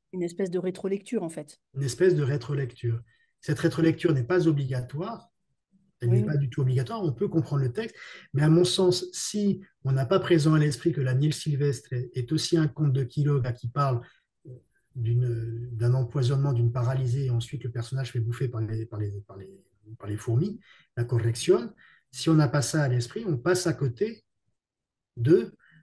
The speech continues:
Speaker 2: euh, de, du sens de cette phrase.
Speaker 1: Oui, oui, bien sûr.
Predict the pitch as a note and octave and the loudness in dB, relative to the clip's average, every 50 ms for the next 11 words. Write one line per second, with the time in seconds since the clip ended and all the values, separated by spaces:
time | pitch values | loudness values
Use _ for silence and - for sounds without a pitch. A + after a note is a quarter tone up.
0 | _ _ _ - C#3+ C3+ C3+ C3+ C3 C3 B2+ B2 B2 B2 B2 B2+ C3 C3 C3+ B2+ | _ _ _ -6 -4 -2 -2 0 0 0 0 0 0 0 -2 -4 -6 -8 -12 -14
1 | - - A#2 G#2+ C3+ D3 D3+ D3 C3+ B2 A2+ G#2 A#2+ A#2 - - F3+ F3+ D3+ D3+ | -12 -10 -6 -2 -2 0 0 0 -2 -2 -2 -2 -2 -2 0 0 0 2 0 0
2 | - - D3 C#3 - - - B2 A#2+ A#2+ A#2 - - _ _ _ _ _ _ _ | -2 -4 -4 -6 -8 -8 -4 -2 -2 -2 -2 -6 -12 _ _ _ _ _ _ _
3 | _ _ - E3+ E3+ E3 D#3+ D#3+ - - D#3+ - - - E3+ | _ _ -16 -14 -12 -12 -12 -14 -16 -18 -20 -20 -20 -20 -20